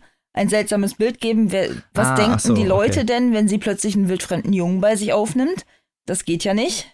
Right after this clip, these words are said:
Speaker 1: Andererseits hat sie auch absolut keinen Nerv für alles, was über ihr kleines Privatleben hinausgeht. Das ist alles zu viel für sie. Immerhin arbeitet sie ja in Teilzeit und dann hat sie auch noch Kinder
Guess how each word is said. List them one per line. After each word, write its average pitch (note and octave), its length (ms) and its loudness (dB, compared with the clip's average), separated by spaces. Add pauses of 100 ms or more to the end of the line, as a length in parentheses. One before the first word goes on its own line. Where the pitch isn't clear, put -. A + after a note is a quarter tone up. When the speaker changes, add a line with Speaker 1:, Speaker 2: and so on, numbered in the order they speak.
(420)
Speaker 1:
Andererseits G3 920 0
hat A3 200 -4
sie A#3 100 -2
auch G3 140 -2
absolut G#3+ 520 -2
keinen G#3 460 2
Nerv G3 280 0
für - 280 -4
alles, G#3+ 280 -2
was G#3+ 240 -4 (380)
über G#3+ 240 2
ihr G#3 200 0
kleines G#3 440 -2
Privatleben A3 760 -2
hinausgeht. A#3 760 -2
Das - 140 -6
ist - 220 -6
alles - 400 -4 (400)
zu - 160 -2
viel G#3+ 280 0
für B3+ 160 -2
sie. C4 220 -2
Immerhin G3+ 440 -2
arbeitet F#3+ 480 -4
sie F#3+ 100 -4
ja F#3 140 0
in E3+ 100 -2
Teilzeit G3+ 640 -2
und F#3 120 -2
dann D#3+ 120 -2
hat E3 140 -6
sie D#3 120 -2
auch D#3+ 80 0
noch E3 160 -4
Kinder C#4+ 500 2